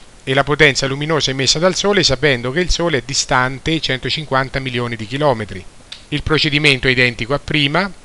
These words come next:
cioè agli esempi precedenti, e si trova un campo elettrico molto più intenso di prima, mille volt al metro circa, o mille newton su coulomb, che sarebbe uguale,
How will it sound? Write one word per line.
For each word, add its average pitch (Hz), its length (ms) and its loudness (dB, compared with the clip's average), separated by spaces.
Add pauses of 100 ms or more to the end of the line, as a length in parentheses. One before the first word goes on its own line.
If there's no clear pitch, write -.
(360)
cioè 139 400 2
agli 127 280 2
esempi 123 360 0
precedenti, 170 760 2
e 143 200 0
si 143 200 -2
trova 120 520 2 (380)
un 127 140 -10
campo 151 360 2
elettrico 120 720 2 (320)
molto 143 360 0
più 131 120 -4
intenso 127 420 0
di 139 120 -6
prima, 143 520 2 (240)
mille 131 360 -2
volt 123 240 0
al 131 120 0
metro 131 400 0
circa, 160 560 -4 (600)
o 143 180 2
mille 135 380 0
newton 127 420 -2
su 113 160 -8
coulomb, 131 420 0
che 107 120 -4
sarebbe 113 720 -2
uguale, 113 480 -4